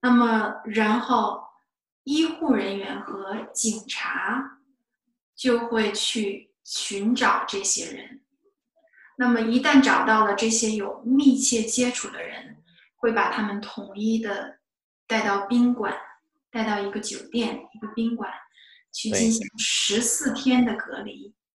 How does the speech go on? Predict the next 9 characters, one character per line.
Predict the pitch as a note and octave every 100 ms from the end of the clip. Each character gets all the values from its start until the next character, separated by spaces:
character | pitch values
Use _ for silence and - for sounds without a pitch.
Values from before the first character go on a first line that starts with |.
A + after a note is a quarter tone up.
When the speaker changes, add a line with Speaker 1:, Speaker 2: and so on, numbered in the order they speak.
| - - - - - -
Speaker 1:
有 | A#3 A#3+ A3+
的 | C4
甚 | F4+ F4
至 | D#4+
更 | F4 D4
长 | C4+ -
时 | - -
间。 | - - - - _ _ -
嗯。 | G3+ G#3+ G3+ -